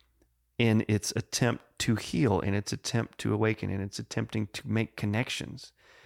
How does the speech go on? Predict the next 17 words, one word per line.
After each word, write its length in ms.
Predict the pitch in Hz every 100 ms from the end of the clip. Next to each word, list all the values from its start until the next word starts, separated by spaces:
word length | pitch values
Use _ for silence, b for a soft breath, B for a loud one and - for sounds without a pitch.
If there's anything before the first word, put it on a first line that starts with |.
| b b
To 100 | -
me, 140 | 113 113
it, 100 | 104
a 40 |
lot 220 | 101 107
of 120 | 113 107
it, 140 | 110
a 80 | 107
lot 160 | 104 107
of 80 |
spirituality 500 | - 113 - 110 113
is 60 | 120
about 240 | 123 123
connection. 540 | - 107 127 - - -
You 140 | - 113
could 140 | 104
almost 320 | 113 123 107